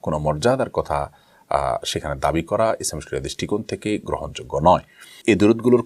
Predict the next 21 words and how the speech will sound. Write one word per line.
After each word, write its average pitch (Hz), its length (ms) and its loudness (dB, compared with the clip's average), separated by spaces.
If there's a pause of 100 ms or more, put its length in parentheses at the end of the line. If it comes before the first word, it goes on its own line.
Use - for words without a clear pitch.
কথার 131 300 4
মধ্যে 135 300 0
যদি 98 500 2
আপত্তিকর 135 540 -2
কিছু 147 180 -4
না 135 140 2
থাকে, 220 200 0
সেগুলো 131 260 2
আমরা 117 160 2
পড়তে 101 320 2
পারি, 123 180 2
সেটা 90 180 -2
মুবাহ 82 320 4
মাত্র। - 320 -4 (140)
তবে 127 260 2 (420)
এই 113 100 2
দুরূদগুলোর 113 520 4
কোনো 156 200 2
কোনোটির 123 360 2
কথার 120 300 2
মধ্যে 85 600 0